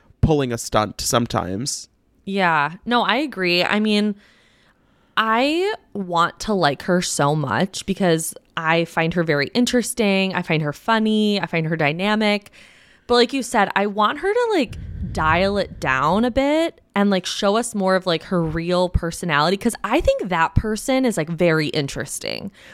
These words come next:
Speaker 2: Like, she's very cultural, you know, like, she's very worldly. She knows a lot about art. She lived on a boat at one point.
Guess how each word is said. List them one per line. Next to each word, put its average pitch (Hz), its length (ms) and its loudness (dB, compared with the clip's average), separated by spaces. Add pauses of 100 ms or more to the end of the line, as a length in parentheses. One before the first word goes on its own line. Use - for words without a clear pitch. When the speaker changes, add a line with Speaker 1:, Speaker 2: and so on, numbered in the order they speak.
Speaker 2:
Like, 208 140 4
she's 185 260 -2
very 185 400 0
cultural, 190 880 0 (100)
you 208 160 0
know, 196 80 4
like, 185 160 0
she's 202 140 -6
very 196 180 2
worldly. 190 600 0
She 190 120 -2
knows 185 120 0
a 190 40 -2
lot 185 120 2
about 196 260 0
art. 185 240 2
She - 120 -4
lived 175 120 -2
on 427 100 2
a 440 40 0
boat 131 340 -2
at 220 160 -4
one 226 220 0
point. 240 400 0